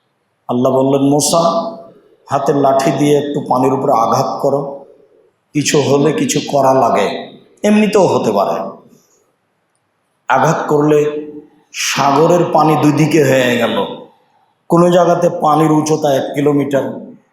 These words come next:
কোনো জায়গাতে পানির উচ্চতা একশো কিলোমিটার। যেখানে পানির গভীরতা যত বেশি, সেখানে পানির পাহাড়ের উচ্চতা তত বেশি। রাস্তা দিয়ে মূসা আলাইহিস সালাম জনগণ নিয়ে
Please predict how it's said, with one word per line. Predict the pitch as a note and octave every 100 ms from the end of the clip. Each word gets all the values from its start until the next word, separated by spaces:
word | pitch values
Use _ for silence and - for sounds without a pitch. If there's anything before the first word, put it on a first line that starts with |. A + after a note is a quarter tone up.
| _ -
কোনো | F#3 G3
জায়গাতে | G3+ G3 F#3+ G3
পানির | G3 F3 F3 F3
উচ্চতা | E3+ E3+ E3+ E3 C#3+ - -
একশো | C#3+ D3 - F3+ D#3
কিলোমিটার। | D#3 D3 C3+ C3 A2 E2+ - - - - _ B2
যেখানে | F3+ F3 F3 F3 E3+ - -
পানির | D#3+ E3 D3+ -
গভীরতা | D#3+ D3+ D#3+ D#3+ D#3+ C#3+
যত | C#3 -
বেশি, | C#3+ C#3+ C#3+ C#3 C3+ - - _ _ -
সেখানে | - D#3+ D#3 D3+ C#3+ -
পানির | C3+ C3+ C#3 B2 - -
পাহাড়ের | C3+ B2+ C3+ C3
উচ্চতা | B2 B2 C3 C3+
তত | C3 A2 C3 A#2+
বেশি। | A2+ - - - _ _ _ _ _ _ _ _ _ _ _ _ _ -
রাস্তা | C#3+ D3 - E3
দিয়ে | D#3+ D#3+ D#3 C#3+ - - - _ _ _ -
মূসা | C3+ C#3 D#3
আলাইহিস | D3+ D3 -
সালাম | C#3+ C#3+ C#3
জনগণ | C#3 C#3 C#3+ C#3+
নিয়ে | C#3+ C#3 C3+ B2 - -